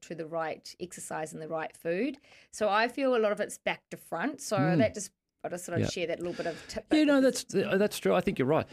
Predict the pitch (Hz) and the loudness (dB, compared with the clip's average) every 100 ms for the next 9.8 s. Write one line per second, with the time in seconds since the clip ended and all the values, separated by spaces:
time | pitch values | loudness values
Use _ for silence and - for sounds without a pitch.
0 | - - 160 139 156 147 170 190 120 139 | -4 -2 -2 0 0 2 4 6 6 4
1 | 135 139 123 135 139 139 127 170 175 160 | 4 4 4 2 2 4 4 4 4 4
2 | 139 127 135 - 123 123 - 117 110 - | 6 6 4 2 2 2 4 4 4 0
3 | 107 107 - 123 113 107 101 95 90 80 | 2 4 4 4 4 4 4 4 2 -2
4 | 90 85 85 78 82 - 92 - 87 85 | -4 -2 -4 -6 -8 -4 -4 0 0 0
5 | - 87 113 95 82 80 156 95 - 101 | 0 2 2 2 0 2 2 0 -4 -4
6 | 82 73 - 76 73 - - - - 127 | -4 -6 -8 -8 -8 -10 -14 0 4 4
7 | - - - - 143 - 117 104 110 104 | 2 -4 -2 2 2 2 0 2 4 4
8 | 104 110 - 110 104 101 98 80 101 101 | 4 2 0 0 0 2 0 2 2 2
9 | 92 98 98 87 82 95 92 | 2 2 2 2 0 2 2